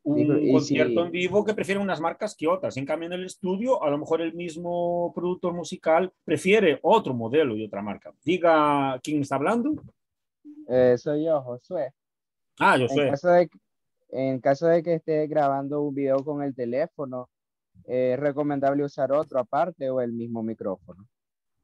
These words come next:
Speaker 1: Bueno, bueno, bueno, ya te estás adelantando, Dios mío. Vale, venga, va. Os voy, os voy a sacar esa duda, pero después la vamos a complementar así, as-,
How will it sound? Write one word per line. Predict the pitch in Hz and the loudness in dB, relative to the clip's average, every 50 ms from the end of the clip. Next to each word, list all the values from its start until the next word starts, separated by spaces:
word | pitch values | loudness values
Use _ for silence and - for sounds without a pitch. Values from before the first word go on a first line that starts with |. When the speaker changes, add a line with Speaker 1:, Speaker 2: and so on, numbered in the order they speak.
| _ _ - | _ _ -6
Speaker 1:
Bueno, | 123 127 127 120 113 113 | -2 0 0 0 0 0
bueno, | 135 147 135 113 | 0 0 0 0
bueno, | 104 127 143 123 104 98 | -4 -4 -4 -4 -6 -6
ya | 104 123 120 | -6 -6 -6
te | - 143 | -6 -8
estás | 127 - 156 151 143 | -4 0 0 2 2
adelantando, | 151 143 147 139 127 127 127 123 - 156 147 143 120 107 107 | 2 0 0 0 -2 -2 -4 -4 -4 -4 -4 -4 -6 -10 -10
Dios | 107 123 135 139 135 131 | -10 -8 -8 -8 -8 -6
mío. | 131 135 147 151 143 120 104 92 | -4 -2 0 0 0 -2 -2 0
Vale, | 95 123 151 156 127 110 95 | 4 4 6 6 4 2 0
venga, | 101 139 147 143 123 117 101 104 | -2 0 0 0 0 -2 -2 0
va. | 131 139 131 113 - _ _ _ _ _ _ _ - | 2 2 0 0 -4 _ _ _ _ _ _ _ -8
Os | 131 131 131 | -6 -2 0
voy, | 151 175 185 - | 0 0 0 0
os | 135 135 | -2 0
voy | 156 160 | 0 0
a | |
sacar | 151 170 160 - 175 170 | 0 0 -2 0 0 -2
esa | 175 160 - 185 180 | -2 -2 -4 -6 -6
duda, | 160 175 185 208 220 254 269 262 | -4 -4 -4 -2 0 -2 -2 -2
pero | - - 143 | -2 -6 -6
después | 127 127 - - | -6 -6 -6 -4
la | 175 175 | -4 -4
vamos | 175 185 190 180 185 | -4 -4 -6 -6 -10
a | 175 | -8
complementar | - 175 165 160 165 165 165 165 160 156 190 202 | -6 -6 -6 -4 -4 -6 -6 -6 -4 0 2 2
así, | 202 175 - - - _ | 2 2 0 -4 -12 _
as-, | - 156 147 139 - | -4 -4 -4 -4 -6